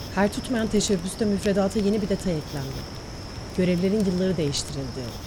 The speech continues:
Rotalar farklılaştırıldı. Seçilen kelimeler baştan yazıldı. Ben Teotihuacan'ın duruşmasına yedi yüz on kez gittim mesela. Sofonispa ile dört yüz on iki kez tanıştım. O kompresör görevini altı yüz yetmiş kere yaptım.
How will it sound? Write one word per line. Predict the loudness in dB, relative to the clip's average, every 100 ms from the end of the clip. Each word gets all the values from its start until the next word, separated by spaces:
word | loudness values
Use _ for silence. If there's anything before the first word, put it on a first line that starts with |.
| 0
Rotalar | 2 4 4 4
farklılaştırıldı. | 2 0 -2 -2 -2 -2 -4 -6 -4
Seçilen | 0 2 4 4
kelimeler | 4 4 2 2 2
baştan | 2 2 0
yazıldı. | 2 0 -2 -8 -8 -10 -10 -10 -10 -12 -12 -12 0
Ben | 4 4
Teotihuacan'ın | 6 4 4 0 2 2
duruşmasına | 2 0 -2 0
yedi | 2 4 4
yüz | 0
on | 0
kez | 0 0 -2
gittim | -2 -2 0
mesela. | 0 -2 -4 -6 -10 -10 -10 -12 -6
Sofonispa | 0 4 4 4 4
ile | 6 6
dört | 4 4
yüz | 4
on |
iki | 4 2
kez | -2 -4
tanıştım. | -2 -4 -4 -4 -6 -10 -12 -12 -12 -12 -10 -8 -8
O | 0
kompresör | 2 4 4 6
görevini | 6 6 4 4
altı | 0 2 4
yüz |
yetmiş | 4 4 0 0
kere | 0
yaptım. | 0 -4 -6 -10